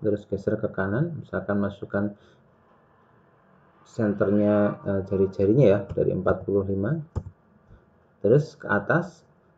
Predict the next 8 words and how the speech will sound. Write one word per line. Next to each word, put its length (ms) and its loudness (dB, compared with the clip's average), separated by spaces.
yaitu 480 2
seratus 560 -2
dua 320 -2
puluh. 160 -10
Enter. 240 -12
Nah, 240 -8
seperti 240 -6
itu. 200 -2